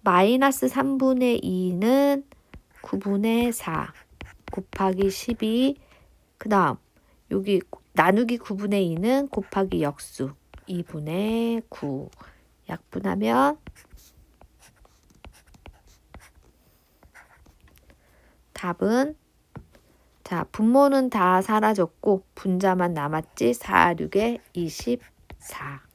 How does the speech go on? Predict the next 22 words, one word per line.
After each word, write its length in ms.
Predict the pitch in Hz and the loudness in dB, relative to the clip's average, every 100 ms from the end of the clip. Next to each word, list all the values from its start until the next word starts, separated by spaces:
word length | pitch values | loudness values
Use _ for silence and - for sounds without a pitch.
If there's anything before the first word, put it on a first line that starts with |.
| _ _ | _ _
오 140 | - 214 | -4 2
다시 420 | 226 214 - 196 | 2 2 0 -2
이 40 | |
번 380 | 190 220 269 285 | 4 6 6 4
다음을 460 | 254 190 185 190 190 | 0 0 2 2 2
계산하시오. 1160 | 180 175 190 185 175 - 180 185 180 175 165 160 - - _ | 0 0 -2 -2 -4 0 2 2 2 2 0 -4 -14 -20 _
여기도 460 | 226 220 254 254 240 | 0 2 0 2 4
역시, 880 | 190 190 - 202 208 220 214 160 - - _ - | 2 0 -8 -4 -2 0 2 2 0 -12 _ -20
자, 140 | - | -2
여기 200 | 170 208 | 0 2
선생님이 960 | 226 294 349 330 285 240 226 233 170 - _ | 2 2 0 0 0 0 2 0 0 -4 _
개-, 200 | - 185 | -10 -8
저기 560 | - 175 170 - 143 - _ | -2 -2 -2 -8 -10 -12 _
부호를 500 | - 254 262 339 294 | 4 6 8 8 8
먼저 300 | 208 160 170 | 4 0 -2
따져볼게. 720 | - 240 269 214 175 - 214 - - - - | 0 2 2 -2 -4 -2 -2 -4 -18 -20 4
여기에는 540 | 196 196 247 277 254 - | 8 8 8 6 4 0
음수 260 | 202 196 | -2 -2
몇 260 | 190 143 - | -2 -2 0
개? 260 | 214 240 262 | 0 0 -4
두 220 | - 202 | -10 -6
개. 300 | 190 214 285 | 2 2 2